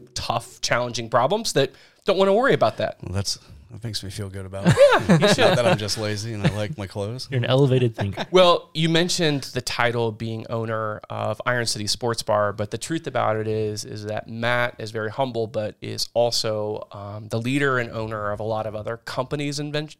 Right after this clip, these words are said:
Speaker 1: and ventures. Um, I mean, that's Ada Ohio Properties, so he is an investor in student housing,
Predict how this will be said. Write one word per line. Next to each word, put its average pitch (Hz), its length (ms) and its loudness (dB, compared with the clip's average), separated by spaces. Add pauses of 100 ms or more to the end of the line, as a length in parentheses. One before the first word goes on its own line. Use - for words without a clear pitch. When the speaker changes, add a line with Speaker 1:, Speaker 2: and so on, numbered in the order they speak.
(140)
Speaker 1:
and 135 160 -2
ventures. 156 500 0 (440)
Um, 110 540 -4 (120)
I 113 160 -8
mean, 107 160 -4
that's 107 260 -4
Ada 131 200 4
Ohio 117 340 4
Properties, 156 840 0
so 110 560 -2
he 110 360 -12
is 104 320 -4
an 107 160 -10
investor 107 480 -2
in 104 80 -12
student 117 340 -8
housing, 165 600 2